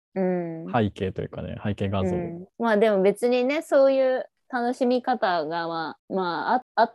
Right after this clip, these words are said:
Speaker 1: ても別に止める気はないけど、
Speaker 2: うん。
Speaker 1: なんかもうちょっと、なんだろう、対-、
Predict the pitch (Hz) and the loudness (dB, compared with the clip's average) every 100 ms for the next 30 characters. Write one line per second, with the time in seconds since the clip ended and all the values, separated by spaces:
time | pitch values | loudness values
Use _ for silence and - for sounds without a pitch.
0 | _ 180 165 165 170 175 175 170 214 214 | _ 0 0 -2 -2 0 -2 0 4 8
1 | 240 247 262 240 233 233 220 196 156 160 | 8 6 4 2 2 0 -2 0 -2 0
2 | 156 - _ - 202 196 226 92 208 302 | -4 -8 _ -2 0 4 2 4 6 8
3 | - 392 392 _ 349 370 311 185 - - | 8 2 0 _ 0 2 2 0 -4 -10
4 | _ _ - 208 202 180 170 170 165 165 | _ _ -4 -2 0 -2 -2 -2 -4 -6
5 | - _ 226 220 | -14 _ 2 2